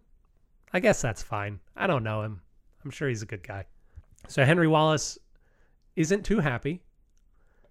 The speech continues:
and F D R goes to him and says, "Sorry, bro, but how about this? I, I will give you any job in the cabinet except for Secretary of State." And I thought this was interesting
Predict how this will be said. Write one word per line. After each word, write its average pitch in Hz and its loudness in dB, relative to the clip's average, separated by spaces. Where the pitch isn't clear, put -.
and 139 -2
F 165 2
D 175 2
R 143 0
goes 143 0
to 143 -6
him 127 -6
and 123 -8
says, 120 -6
"Sorry, 151 2
bro, 101 -6
but 123 -2
how - 0
about 143 2
this? 123 -2
I, 139 2
I 135 -2
will 131 0
give 131 0
you 127 -2
any 165 0
job 135 0
in 131 -2
the 127 -4
cabinet 107 -4
except - -2
for 123 -6
Secretary 113 -4
of 92 -8
State." - -16
And 139 -2
I 147 2
thought 151 2
this 185 4
was 147 0
interesting 120 -8